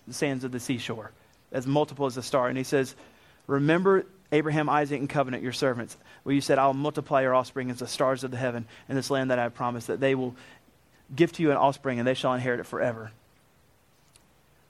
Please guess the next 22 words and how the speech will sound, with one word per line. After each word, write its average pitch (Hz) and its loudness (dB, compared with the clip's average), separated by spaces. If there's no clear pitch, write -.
All 190 6
that 170 4
was 147 -6
the - -10
content. 160 -2
And 131 -4
here's 185 4
the 180 0
result 151 2
of 135 -2
this 135 -2
amazing 151 0
intercession 147 -2
Moses 147 -2
makes. 160 -2
Here 151 -2
it 143 -2
is. 123 -2
"And 135 -2
the 123 0
Lord 147 2
relented." 123 -4